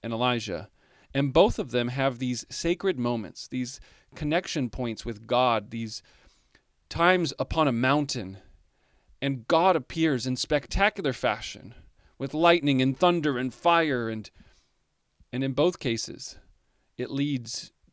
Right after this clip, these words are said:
to a time of fasting, forty days, forty nights.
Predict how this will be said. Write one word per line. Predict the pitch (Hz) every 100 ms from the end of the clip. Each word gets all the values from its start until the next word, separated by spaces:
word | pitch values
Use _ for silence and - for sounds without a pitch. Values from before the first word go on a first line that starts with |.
| -
to | 143
a | 120 117 117 _ _ _ _
time | - 156 160 143
of | -
fasting, | 113 92 - - - - _ _ _ _
forty | - 131 135
days, | 120 113 113 107 - _ _ _ _ _ -
forty | - - 117 110
nights. | 95 69 - - -